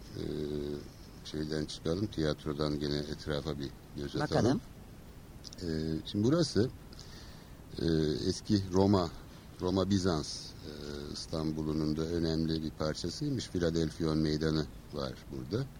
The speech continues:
Speaker 1: E, zaten şeyde oralara gelir. E, Bozdoğan kemerinin,
Speaker 2: Hı.
Speaker 1: e, doğu ucu bu yakınlarda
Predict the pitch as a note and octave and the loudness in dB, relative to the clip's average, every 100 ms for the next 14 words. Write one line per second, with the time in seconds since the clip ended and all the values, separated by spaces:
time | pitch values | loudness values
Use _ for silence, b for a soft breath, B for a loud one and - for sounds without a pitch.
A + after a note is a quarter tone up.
0 | B B B B B B - - E2 D#2+ | B B B B B B -8 0 4 4
1 | D#2 F2 E2 F2+ E2+ F2+ E2+ E2+ E2+ E2 | 4 4 4 4 4 4 4 4 4 4
2 | D#2+ D#2+ D#2+ D2 C2 B1+ - - D2 C#2+ | 4 4 4 0 -2 -6 -8 -8 -6 -6
3 | C#2 D2 D2 C#2 D2+ D2 C#2+ D#2 D2 C#2+ | -4 -2 -2 0 0 0 0 0 0 0
4 | C#2+ C#2+ - - - E3+ D#3 F#2+ D2+ C#2+ | 0 -2 -6 -14 -12 -4 -2 -2 -6 -6
5 | C#2 C2+ C2+ C#2 C2+ C2+ D#2 D#2+ D#2 D2 | -6 -8 -8 -8 -8 -8 0 2 2 2
6 | D#2+ D2+ G#2 A2+ - - - - D2+ E2+ | 0 2 2 2 -6 -14 -12 -10 -6 -2
7 | D#2 C#2+ - C#2+ C#2+ C#2+ C#2 | 0 0 -2 -2 -2 -2 -2